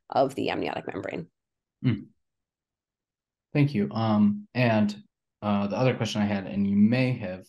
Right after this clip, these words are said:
Speaker 2: said this, forgive me if you did, is, um, this, is the amniotic membrane sheet placed with the basement membrane side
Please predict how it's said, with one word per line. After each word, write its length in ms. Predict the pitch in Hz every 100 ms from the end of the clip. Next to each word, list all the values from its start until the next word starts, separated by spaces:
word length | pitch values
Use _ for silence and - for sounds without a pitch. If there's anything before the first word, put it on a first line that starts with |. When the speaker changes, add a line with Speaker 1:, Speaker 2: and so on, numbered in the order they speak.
| -
Speaker 2:
said 260 | - 107 101
this, 180 | 101
forgive 280 | - - 107
me 100 | 104
if 120 | 104
you 60 | 98
did, 300 | 104 98 - _ _ _ -
is, 440 | 107 95 92 - - _ _ _
um, 340 | 104 98 90 71 - _ _ _ _
this, 440 | 107 120 120 - - _ _ -
is 120 | 120
the 120 | -
amniotic 460 | 131 160 151 143 123
membrane 400 | 127 120 117 110
sheet 480 | 104 - 120 - -
placed 480 | - 127 123 - - _ _ _
with 120 | 120 104
the 80 |
basement 600 | 101 117 120 117 123 104
membrane 680 | 87 110 113 117 113 110 117 -
side 460 | - - 107 104